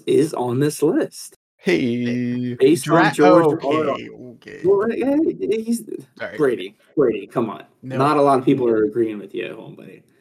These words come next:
Speaker 3: Nah, I disagree completely. Go ahead, though. Read.
Speaker 1: It,
Speaker 3: I would love
Speaker 1: based
Speaker 3: to know
Speaker 1: on
Speaker 3: about
Speaker 1: George R R Martin's A Song of Ice and Fire series, Game of Thrones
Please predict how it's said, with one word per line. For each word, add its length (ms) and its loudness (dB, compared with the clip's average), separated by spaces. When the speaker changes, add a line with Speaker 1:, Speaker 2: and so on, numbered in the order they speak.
Speaker 3:
Nah, 320 -8
I 80 -6
disagree 480 -12
completely. 560 -8
Go 100 2
ahead, 160 0
though. 120 -8
Read. 200 0
Speaker 1:
It, 80 -6
Speaker 3:
I 80 0
would 140 0
love 100 4
Speaker 1:
based 120 8
Speaker 3:
to 100 4
know 100 4
Speaker 1:
on 60 6
Speaker 3:
about 180 4
Speaker 1:
George 260 6
R 200 2
R 180 2
Martin's 560 -2
A 120 0
Song 360 -4
of 120 -6
Ice 260 -4
and 120 -6
Fire 300 2
series, 460 -10
Game 260 -8
of 140 -6
Thrones 340 -2